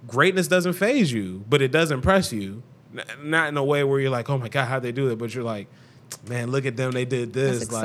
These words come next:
Speaker 2: exciting, like,
Speaker 1: it's ex-,
Speaker 2: ooh,
Speaker 1: it
Speaker 2: yeah.
Speaker 1: excites you, you know what I'm
Speaker 2: Yeah.
Speaker 1: saying? But what I say is, like, I feel like an imposter. Like, I don't feel like, this is what I feel like. I feel like coming to America.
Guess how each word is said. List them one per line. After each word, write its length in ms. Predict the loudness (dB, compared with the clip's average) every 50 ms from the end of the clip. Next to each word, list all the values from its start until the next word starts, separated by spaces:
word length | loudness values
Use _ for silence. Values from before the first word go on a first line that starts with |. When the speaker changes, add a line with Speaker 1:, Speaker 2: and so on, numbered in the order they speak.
| -2 -2 -2
Speaker 2:
exciting, 340 | -2 -2 -4 -4 -4 -4
like, 200 | -6 -4 -2 -2
Speaker 1:
it's 100 | 0 0
ex-, 180 | 2 2 2 2
Speaker 2:
ooh, 60 | 2 4
Speaker 1:
it 100 | 4 4
Speaker 2:
yeah. 40 |
Speaker 1:
excites 640 | 4 2 2 4 4 6 6 4 2 0 -2 -4 -4
you, 80 | -4 -2
you 140 | -2 0 0
know 60 | 0
what 80 | 0
I'm 20 | 0
Speaker 2:
Yeah. 40 | 0
Speaker 1:
saying? 400 | -2 -2 -2 -2 -2 -4 -4 -6 -10 -14 -20 -20 -20 -20 -20 -20 -18 -4
But 180 | 0 0 2 2
what 160 | 2 2 2
I 120 | 2 0
say 280 | -4 -4 -4 -2 -2 -2
is, 100 | -2 -2
like, 220 | -2 -4 -4 -6 -6
I 120 | -6 -6 -6
feel 240 | -6 -6 -6 -4 -2
like 260 | 0 0 -2 -2 -4 -6
an 120 | -6 -4
imposter. 760 | -6 -6 -10 -8 -6 -4 -4 -4 -4 -6 -8 -8 -10 -10 -14 -16 -6 -2
Like, 180 | -2 -2 0
I 160 | 0 0 0
don't 260 | 4 4 4 2 2 0
feel 340 | -4 -4 -2 0 0 0
like, 320 | 0 0 -2 -4 -6 -8 -12 -20 -20 -20 -20 -20 -20 -8 -2
this 100 | -2 0
is 60 | 2
what 100 | 2 2
I 60 | 0
feel 220 | 0 0 -2 -4 -2
like. 220 | -6 -8 -10 -12 -18 -20 -20 -20 -20 -20 -20 -20 -20 -20 -20 -20 _ -20 -20 -20 -20 -20 -20 -20 -20 -20 -20 -20 -20 -20 -2 2
I 100 | 2 2
feel 280 | 4 4 4 4 4 4
like 460 | 4 4 4 4 2 0 -4 -8 -18 -20 -20 -20 -20 _ -20 -20 -20 _ -20 _ _ _ _ -20 -20 -20 -20 -20 -20 -20 -20 -20 -20 _ _ _ -20 -20 -20 -20 -20 -20 -14 -4
coming 320 | 0 2 2 2 2 2
to 160 | 2 2 2
America. 640 | 2 4 2 0 0 0 -2 -4 -8 -12 -12 -12